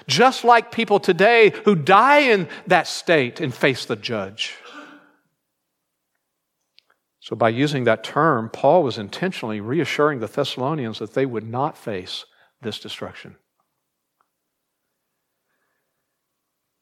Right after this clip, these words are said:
And we'll have to save this for our next time, but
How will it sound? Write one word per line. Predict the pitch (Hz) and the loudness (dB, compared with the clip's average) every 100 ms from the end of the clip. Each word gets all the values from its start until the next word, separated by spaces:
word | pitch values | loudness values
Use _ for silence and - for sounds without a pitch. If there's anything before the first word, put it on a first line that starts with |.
| _ _ _ _ - | _ _ _ _ -20
And | 123 | -12
we'll | 113 | -4
have | 131 - | -4 -4
to | - | -2
save | 139 131 123 | 2 2 2
this | 120 | -4
for | - 117 | -2 -4
our | |
next | 113 123 - | -4 -8 -8
time, | - 123 127 127 | -6 -4 -4 -4
but | 110 107 | -6 -8